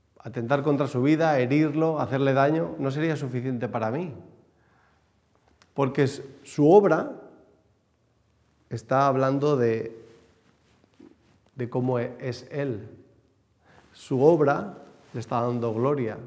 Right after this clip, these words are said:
La gente, aun-, aunque él estuviera muerto, la gente seguiría pasando por ahí, seguiría admirando esa obra y diciendo:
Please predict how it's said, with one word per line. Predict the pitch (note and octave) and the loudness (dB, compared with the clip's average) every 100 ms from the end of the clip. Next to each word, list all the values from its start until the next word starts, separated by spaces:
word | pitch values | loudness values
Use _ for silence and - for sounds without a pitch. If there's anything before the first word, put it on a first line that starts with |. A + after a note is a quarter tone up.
| - _ _ _ _ _ - | -20 _ _ _ _ _ -8
La | B2 | -2
gente, | C#3 B2+ C#3+ D#3+ D#3 - - | 0 2 2 0 -2 -10 -2
aun-, | B2+ B2+ | -2 0
aunque | C3+ B2+ B2+ B2+ | 0 0 2 2
él | D#3 | 2
estuviera | E3 D3 D3+ E3 | 0 2 2 2
muerto, | E3+ B2+ - D#3+ G#3+ | 2 0 0 -6 -6
la | C3+ A#2 | -6 -4
gente | C3 E3 | -2 -2
seguiría | D3 B2 C#3 D3+ | -2 0 2 2
pasando | D#3 C#3+ D#3+ D#3 | 0 2 2 2
por | D3+ C3+ | 2 2
ahí, | C3+ D3+ | 2 2
seguiría | C3+ B2+ C#3 D3+ D3 - - | 0 2 4 4 2 -10 -4
admirando | C3+ B2 B2 B2 C#3+ E3+ | 0 2 4 4 4 2
esa | F3 D3+ | 0 0
obra | D#3 D#3 | 2 2
y | |
diciendo: | C3+ C#3 C3 B2 A2+ G#2+ | 0 0 0 0 -2 -4